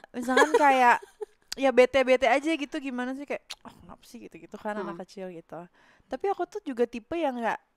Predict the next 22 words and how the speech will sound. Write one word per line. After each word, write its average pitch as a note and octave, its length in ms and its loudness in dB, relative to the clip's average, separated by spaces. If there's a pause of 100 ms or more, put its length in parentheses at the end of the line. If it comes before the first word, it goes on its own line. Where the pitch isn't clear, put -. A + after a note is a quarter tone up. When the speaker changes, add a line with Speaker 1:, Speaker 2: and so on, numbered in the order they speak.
(180)
Speaker 1:
menghi-, A3+ 420 -8
untuk A#3 360 -8
lebih A3 200 -4
baik G#3 240 -2
diem, G3+ 380 -6
karena C4 280 -4
aku D#4 120 -10
nggak C#4+ 180 -4
pengen A3 360 -6
jadinya A3+ 400 -8
nggak B3 100 -4
sopan A3+ 320 -4
ke G#3 60 -14
orang G3+ 240 -6
tua G3+ 240 -6 (360)
gitu - 200 -20
loh. - 240 -14 (120)
Karena B3+ 280 -2
aku C#4+ 120 -4
tuh F4 140 -4
nggak D#4+ 160 -2
pengen A3+ 480 -10